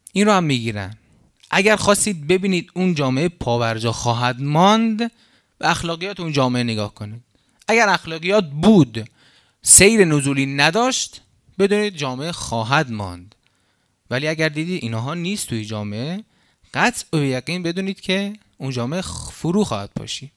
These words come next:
این که امام بزرگوار فرمودن که این رو قبلاً هم عرض کردم، شما هم شنیدید، هزار بار دیگه هم بگن ارزش داره.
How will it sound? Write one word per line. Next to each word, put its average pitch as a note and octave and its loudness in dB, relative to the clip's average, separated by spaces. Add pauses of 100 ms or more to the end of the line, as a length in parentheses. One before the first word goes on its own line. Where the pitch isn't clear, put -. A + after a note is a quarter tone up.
(2500)
این F#3 0
که F#3+ 0 (1400)
امام D3+ -2
بزرگوار B2 0
فرمودن C#3 -4
که B2+ -6 (1400)
این D3 -4
رو C#3 -2
قبلاً C3 -4
هم C#3+ -4
عرض E3+ -6
کردم، E3+ -4
شما C3+ -2
هم C#3+ -4
شنیدید، B2+ -4
هزار C3+ 0
بار D3 -2
دیگه A#2+ -6
هم A#2 -6
بگن C3 0
ارزش A2+ -2
داره. G2+ -10